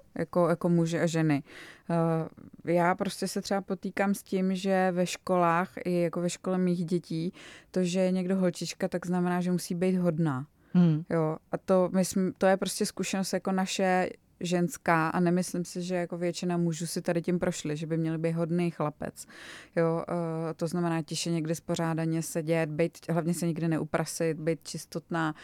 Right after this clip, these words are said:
Speaker 1: eh, a podobně. A že tohle se jako, to po-, máme samozřejmě ženskou zkušenost, eh, v tom, že, hm, jako máme děti, většina z nás prostě rodili jsme, setkali jsme se s nějakýma věcma.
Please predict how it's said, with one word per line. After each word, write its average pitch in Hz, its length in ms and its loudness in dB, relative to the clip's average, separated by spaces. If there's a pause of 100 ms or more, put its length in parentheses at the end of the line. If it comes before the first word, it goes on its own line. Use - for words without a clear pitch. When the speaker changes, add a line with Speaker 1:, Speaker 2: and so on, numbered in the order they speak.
(340)
Speaker 1:
eh, 165 260 0
a 170 80 -2
podobně. 165 440 -2 (340)
A 180 40 0
že 180 140 0
tohle 180 200 0
se 196 120 0
jako, 190 420 0
to 202 140 -4 (460)
po-, 190 240 2
máme 185 280 2
samozřejmě 180 440 0
ženskou 175 340 -2
zkušenost, 165 720 -8
eh, 165 140 0
v 156 60 -10
tom, 165 200 -2
že, 165 120 0 (180)
hm, 139 200 0
jako 147 160 -4
máme 151 300 2
děti, 156 440 0
většina 147 420 -4
z 147 80 -10
nás 143 320 -4 (200)
prostě 147 480 -8 (160)
rodili 151 340 -2
jsme, 151 320 0 (140)
setkali - 420 -4
jsme 151 240 -2
se 170 160 -6
s 165 60 -6
nějakýma 160 380 -4
věcma. 156 320 -4